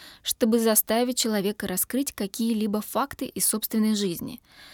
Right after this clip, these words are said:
с тем, чтобы вы смогли использовать их для построения дальнейшего разговора. «Я из Тамбова». «Да, я каждый день пробегаю по пять километров».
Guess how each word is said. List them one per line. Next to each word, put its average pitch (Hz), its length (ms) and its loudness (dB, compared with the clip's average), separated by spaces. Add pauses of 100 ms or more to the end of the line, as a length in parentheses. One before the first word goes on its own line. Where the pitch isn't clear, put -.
(220)
с - 120 -4
тем, 269 200 4
чтобы 202 320 0
вы 202 420 2
смогли 208 600 2
использовать 185 640 -2
их 185 240 -6
для 185 120 -2
построения 196 640 0
дальнейшего 180 480 -2
разговора. 175 600 -6 (840)
«Я 202 320 0
из 269 120 0
Тамбова». 247 560 2 (680)
«Да, 190 320 0
я 196 160 -2
каждый 254 320 -2
день 214 280 0
пробегаю 202 580 -2
по 202 140 -6
пять 180 280 -6
километров». 202 640 -4